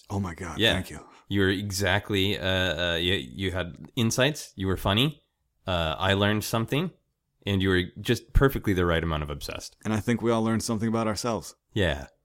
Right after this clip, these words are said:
Speaker 2: And I
Speaker 1: Yeah.
Speaker 2: think that's the goal of all podcasts.
Speaker 1: It is. Is
Speaker 2: Rainbows.
Speaker 1: self-discovery. <laughs>
Speaker 2: Thank
Speaker 1: That's
Speaker 2: you very
Speaker 1: what
Speaker 2: much.
Speaker 1: Chapo Trap House is about. Did I pro-, did I pronounce that right?
Speaker 2: Chapo
Speaker 1: I,
Speaker 2: Trapo?
Speaker 1: Chapo, Chapo Trap House?
Speaker 2: No idea.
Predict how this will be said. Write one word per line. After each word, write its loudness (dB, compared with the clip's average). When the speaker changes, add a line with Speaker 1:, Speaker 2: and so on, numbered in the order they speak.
Speaker 2:
And -4
I 0
Speaker 1:
Yeah. 0
Speaker 2:
think -4
that's -2
the -4
goal -2
of -8
all -4
podcasts. -6
Speaker 1:
It 8
is. 2
Is 4
Speaker 2:
Rainbows. 8
Speaker 1:
self-discovery. 10
<laughs> -4
Speaker 2:
Thank -2
Speaker 1:
That's 4
Speaker 2:
you 2
very 8
Speaker 1:
what 0
Speaker 2:
much. 0
Speaker 1:
Chapo 0
Trap 0
House -2
is -8
about. -2
Did 4
I 4
pro-, 4
did 0
I 8
pronounce 6
that 4
right? 6
Speaker 2:
Chapo 6
Speaker 1:
I, 6
Speaker 2:
Trapo? 4
Speaker 1:
Chapo, 2
Chapo 2
Trap 4
House? 6
Speaker 2:
No 8
idea. 0